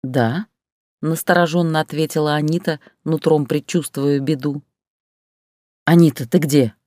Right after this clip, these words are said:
Ты мне нужна, срочно! Я тут, у тебя!» Ваня говорил так, будто задыхался, тяжело, рвано, с присвистом.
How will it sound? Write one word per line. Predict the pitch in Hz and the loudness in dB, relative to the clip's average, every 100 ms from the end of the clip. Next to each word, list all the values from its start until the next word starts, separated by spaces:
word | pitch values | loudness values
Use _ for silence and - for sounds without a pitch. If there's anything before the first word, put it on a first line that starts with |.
| _ | _
Ты | - | 0
мне | 160 160 | 2 4
нужна, | 160 151 160 113 - | 2 2 0 0 -6
срочно! | - 170 190 - 131 113 _ _ - | 0 4 4 2 -4 -6 _ _ -4
Я | 131 160 | 2 2
тут, | - 180 | 2 0
у | 147 | 0
тебя!» | - 170 170 127 _ _ _ _ _ _ _ _ _ | 0 4 4 2 _ _ _ _ _ _ _ _ _
Ваня | 139 139 135 | -2 0 0
говорил | 135 135 139 | 0 2 2
так, | 139 160 147 | 0 -2 -2
будто | 147 - 156 | -6 -2 -2
задыхался, | 151 147 151 196 147 117 - - _ _ _ | 0 -2 -2 -2 -2 -4 -6 -8 _ _ _
тяжело, | - 120 131 147 180 | -8 -2 2 4 4
рвано, | 117 131 180 117 | 2 0 0 0
с | 104 - - - | -2 -8 -14 -4
присвистом. | - 214 - 131 120 - 110 | 4 4 4 -4 -8 -8 -10